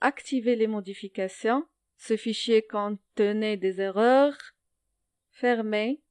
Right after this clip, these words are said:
Puis, on essaie d'enregistrer à nouveau le fichier obtenu.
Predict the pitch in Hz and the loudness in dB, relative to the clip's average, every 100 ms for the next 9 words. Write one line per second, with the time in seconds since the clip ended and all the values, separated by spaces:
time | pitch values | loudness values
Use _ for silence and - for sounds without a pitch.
0 | _ _ _ _ _ _ _ _ _ _ | _ _ _ _ _ _ _ _ _ _
1 | _ _ _ _ _ _ _ _ _ _ | _ _ _ _ _ _ _ _ _ _
2 | _ _ _ _ _ - 277 330 370 _ | _ _ _ _ _ 0 2 2 -2 _
3 | _ - 240 247 262 254 294 294 294 - | _ -4 0 4 2 2 -2 -2 -4 -8
4 | - _ _ _ 208 254 269 240 240 226 | -20 _ _ _ 0 2 6 6 6 2
5 | - - 254 262 - 233 240 220 202 220 | -8 -2 4 4 4 2 2 0 -2 -2
6 | 220 254 _ _ _ _ _ _ _ _ | -4 -8 _ _ _ _ _ _ _ _
7 | _ _ _ _ _ _ _ _ _ _ | _ _ _ _ _ _ _ _ _ _
8 | _ _ _ _ _ _ - 240 269 - | _ _ _ _ _ _ -2 2 2 0
9 | 240 - - 220 220 - 208 - 190 185 | -2 -2 -4 2 2 2 -4 -4 -8 -6
10 | 175 | -10